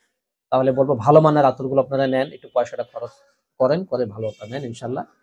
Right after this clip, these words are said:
এতে আপনার success হবেন ইনশাআল্লাহ তাআলা। সুন্নাতটাও আদায় হবে, মানুষ বিব্রত বোধ করবে না, এবং যাকে গিফটও করবেন,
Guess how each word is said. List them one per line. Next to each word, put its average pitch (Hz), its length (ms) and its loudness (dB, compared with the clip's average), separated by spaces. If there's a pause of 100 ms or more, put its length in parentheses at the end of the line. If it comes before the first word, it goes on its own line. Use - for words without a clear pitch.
(200)
এতে 117 200 -6
আপনার 113 400 -6
success - 460 -4
হবেন 107 180 -6
ইনশাআল্লাহ 101 460 -10
তাআলা। 101 160 -10
সুন্নাতটাও 143 420 -2
আদায় 127 220 4
হবে, 131 240 -2 (320)
মানুষ 135 220 -4
বিব্রত 143 360 0
বোধ 139 140 0
করবে 139 240 -2
না, 143 80 -4
এবং 139 140 -4
যাকে 135 200 -2
গিফটও 160 280 0
করবেন, 160 340 2